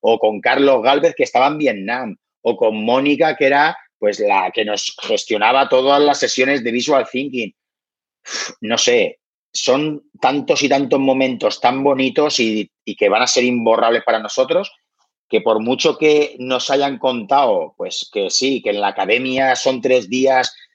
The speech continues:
que se viven a tope y que es una experiencia irrepetible y superbonita, al final nosotros somos los únicos que estamos viviendo una cohorte o una experiencia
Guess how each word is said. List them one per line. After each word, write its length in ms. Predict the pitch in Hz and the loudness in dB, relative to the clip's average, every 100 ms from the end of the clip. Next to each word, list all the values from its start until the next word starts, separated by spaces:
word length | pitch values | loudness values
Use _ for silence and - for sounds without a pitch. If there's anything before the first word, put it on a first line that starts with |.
| _ | _
que 100 | - | -2
se 160 | - 113 | 0 2
viven 260 | 120 131 123 | 2 2 2
a 140 | 113 | 2
tope 400 | 131 135 139 131 | 2 2 2 2
y 120 | 123 | 2
que 100 | 123 | -2
es 100 | 107 | -4
una 120 | 120 | -4
experiencia 920 | 120 - 113 123 123 - 123 120 110 - _ _ _ _ _ _ | -6 -2 0 0 -2 -2 2 2 0 -4 _ _ _ _ _ _
irrepetible 760 | 127 120 120 120 107 135 131 127 | 0 2 2 0 0 0 2 0
y 40 | |
superbonita, 760 | 135 123 117 113 123 151 160 - _ _ _ _ _ | 0 0 0 -2 -2 -2 -2 -4 _ _ _ _ _
al 200 | 107 113 | -2 -2
final 680 | - 107 98 127 156 202 - | -6 -6 0 2 2 0 -8
nosotros 580 | 104 104 98 127 127 143 | -12 -10 -4 -2 0 -2
somos 280 | - 143 143 | 0 -2 0
los 280 | 131 120 - | 0 0 -2
únicos 360 | 139 143 165 - | -2 0 -2 -2
que 80 | |
estamos 300 | 123 123 127 123 | -4 -2 0 -2
viviendo 420 | 113 123 127 127 | 0 -2 0 -2
una 500 | 127 120 117 110 113 _ | -2 -2 2 2 0 _
cohorte 640 | - 113 127 - 175 254 _ _ _ _ | 2 2 2 0 -2 -2 _ _ _ _
o 100 | 107 | -2
una 120 | 120 | -2
experiencia 1400 | 123 120 123 120 127 120 113 113 110 107 107 104 98 | -2 -4 -4 -6 0 2 4 4 4 4 4 4 2